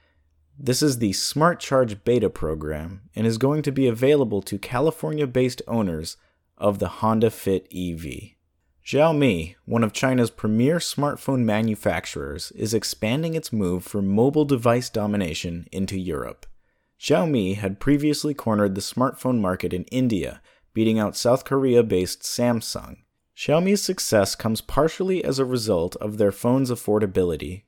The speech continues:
coming in at anywhere from one-third to one-half of the price of competitors like the latest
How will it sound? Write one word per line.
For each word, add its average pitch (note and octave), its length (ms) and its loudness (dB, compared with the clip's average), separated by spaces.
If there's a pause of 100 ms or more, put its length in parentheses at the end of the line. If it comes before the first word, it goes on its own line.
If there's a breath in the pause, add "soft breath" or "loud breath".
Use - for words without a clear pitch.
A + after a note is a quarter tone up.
coming C#3+ 240 0
in B2+ 120 4
at F#2+ 240 0
anywhere D3+ 380 2
from G2 260 -4
one-third G#2+ 600 0
to G#2 140 -4
one-half A2 640 0
of A2 100 -10
the A2 80 -6
price E2 400 -2
of - 100 -14
competitors F2 800 -4
like F#2 280 -4
the E2 60 -8
latest A2 400 0